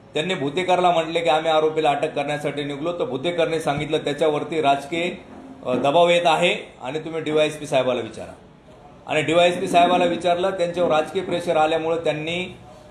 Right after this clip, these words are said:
त्यांना उचलण्यास नकार दिला, त्यांना अटक केली नाही.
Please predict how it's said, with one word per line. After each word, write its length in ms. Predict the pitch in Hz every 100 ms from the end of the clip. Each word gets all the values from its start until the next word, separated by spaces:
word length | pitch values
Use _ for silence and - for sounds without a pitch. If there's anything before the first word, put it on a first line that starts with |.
| - -
त्यांना 400 | 151 160 160 175
उचलण्यास 600 | 160 147 151 160 160 156 151
नकार 300 | 139 151 143
दिला, 220 | 139 143
त्यांना 300 | 139 135 139
अटक 220 | 127 143 139
केली 200 | 143 135
नाही. 140 | 92